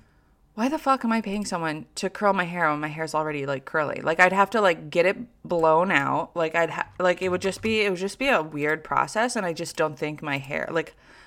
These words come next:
I actually get the heebie-jeebies thinking about turning my hair curly, knowing my hair is curly. Like, it's just weird to me. Um,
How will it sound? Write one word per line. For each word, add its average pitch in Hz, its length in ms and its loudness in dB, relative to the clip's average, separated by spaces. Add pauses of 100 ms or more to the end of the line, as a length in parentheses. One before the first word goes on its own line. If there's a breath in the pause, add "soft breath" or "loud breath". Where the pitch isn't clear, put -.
(160 soft breath)
I 170 80 4
actually 175 280 2
get 208 160 -2
the 190 60 -4
heebie-jeebies 139 680 -6
thinking 139 380 -8
about 117 320 -4
turning 135 300 -4
my 123 140 2
hair 127 380 -6
curly, 127 500 0 (100)
knowing 139 680 -2
my 143 160 -4
hair 131 200 -6
is - 120 -10
curly. - 400 -10 (280)
Like, 170 140 -2
it's 170 160 -4
just 175 180 -6
weird 139 420 -6
to - 120 -18
me. - 240 -16 (640 loud breath)
Um, 156 440 2